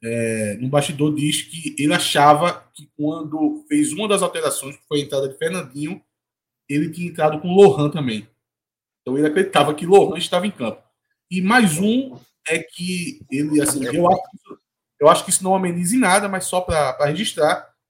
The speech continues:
é que até pouco antes do jogo, é, não se tinha certeza que ele ia colocar o time em campo, que ele ia tá à beira do gramado, porque ele tava, é, muito doente e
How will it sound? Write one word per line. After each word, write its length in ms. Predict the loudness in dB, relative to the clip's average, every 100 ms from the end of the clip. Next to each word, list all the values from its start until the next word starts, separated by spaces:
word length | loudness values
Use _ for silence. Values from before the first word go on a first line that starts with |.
| _ _ -6
é 180 | -4 -6
que 520 | -10 _ _ _ -12
até 260 | -12 -4 -4
pouco 440 | 0 -2 -2 -6 -8
antes 260 | -10 -12
do 140 | -12 -12
jogo, 580 | -4 0 0 2 0 0
é, 380 | 0 2 0
não 140 | -2 -4
se 100 | -8
tinha 160 | -6
certeza 460 | -4 -4 -4 -6 -6
que 100 | -8
ele 120 | -6
ia 100 | -4
colocar 320 | 0 0 2
o 100 | 0
time 220 | 0 -8 -12
em 40 |
campo, 220 | -18 -20
que 80 | -8
ele 80 | -6
ia 60 | -2
tá 280 | -2 -2 -6 _ _
à 100 | 0 0
beira 260 | 0 -2
do 80 | -2
gramado, 480 | -4 0 0 0 -6
porque 260 | -20 _
ele 180 | -10 -8 -6
tava, 560 | -2 -2 0 -4 -4 -10
é, 400 | -12 -8 -8 -10 _ -2
muito 260 | 2 2
doente 680 | 2 -2 -4 -6 -10 -16 -12
e 600 | -6 -4 -4 -4 -8 -12